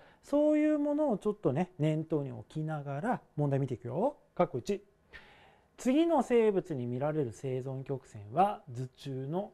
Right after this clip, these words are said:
AからCのいずれのタイプであるか、それぞれ答えよ。うん。そうすると、まあ、早速ヒドラなんだけど、このヒドラっていうものは、基本的に水生の無脊椎動物だから、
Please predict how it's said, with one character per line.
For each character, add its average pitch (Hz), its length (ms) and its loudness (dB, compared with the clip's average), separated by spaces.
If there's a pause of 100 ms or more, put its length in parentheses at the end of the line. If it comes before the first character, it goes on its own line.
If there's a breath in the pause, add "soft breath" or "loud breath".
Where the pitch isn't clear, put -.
(140)
A 220 300 4
か 127 160 -10
ら 117 140 -14
C 160 260 -6
の 117 140 -8
い 113 80 -8
ず 175 160 6
れ 220 100 2
の 226 160 0
タ 226 160 -2
イ 220 60 0
プ 180 140 -4
で 139 120 -4
あ 117 100 -10
る 123 80 -10
か、 247 240 -2 (140)
そ 143 80 -4
れ 135 120 -4
ぞ 120 120 -8
れ 240 260 -4
答 123 300 -10
え 107 40 -10
よ。 127 80 -14 (540)
う - 40 0
ん。 107 100 -4 (560 loud breath)
そ 285 200 4
う - 20 2
す 294 120 0
る 277 100 0
と、 220 440 4 (220)
ま 190 80 4
あ、 156 40 0
早 202 180 0
速 - 320 -4
ヒ 240 220 -2
ド 214 120 6
ラ 139 100 -2
な 120 80 -10
ん 107 140 -14
だ 113 100 -14
け 123 100 -14
ど、 120 100 -10
こ - 120 -12
の 120 80 -8
ヒ - 260 -4
ド 262 140 2
ラ 170 100 4
っ - 60 -4
て - 180 -10
い 117 180 -4
う 117 40 -6
も 120 140 -8
の 110 240 -12
は、 165 300 2 (400 soft breath)
基 - 140 -6
本 247 240 0
的 262 220 -4
に 226 180 -2 (680)
水 240 400 2
生 233 160 2
の 214 100 2
無 196 100 2
脊 190 280 0
椎 180 180 -4
動 175 180 -2
物 123 240 -12
だ 139 100 -12
か 170 160 -6
ら、 208 220 0